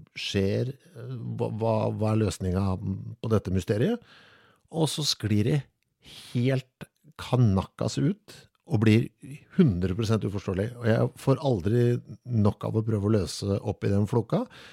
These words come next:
og får det aldri til. Så, og tenkte jeg, nå, jeg har aldri gjort noe ordentlig research heller da,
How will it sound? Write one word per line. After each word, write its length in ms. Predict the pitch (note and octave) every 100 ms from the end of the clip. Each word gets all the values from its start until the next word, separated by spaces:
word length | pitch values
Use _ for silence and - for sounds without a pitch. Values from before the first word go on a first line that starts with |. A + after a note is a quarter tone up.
| - - _ -
og 240 | G3+ F#3+ E3
får 160 | A2+
det 60 | A#2
aldri 200 | G#2 F2+
til. 220 | G2+ D#2+ D#2+ _ _ - - - _ -
Så, 160 | C#3 D3
og 840 | D3+ D#3+ E3 D#3 D3+ D3 C#3+ B2+ A2
tenkte 240 | A#2 G#2
jeg, 80 | G#2
nå, 140 | A2 A#2+ A2+ - - - -
jeg 80 | A2
har 80 | G2+
aldri 220 | F2+ A2
gjort 180 | D#2+ -
noe 300 | G2 F#2+ G2+
ordentlig 480 | G#2 D#2 G2 G2 F#2
research 380 | F2+ F#2+ F2+ F2+
heller 220 | G2
da, 40 | C3+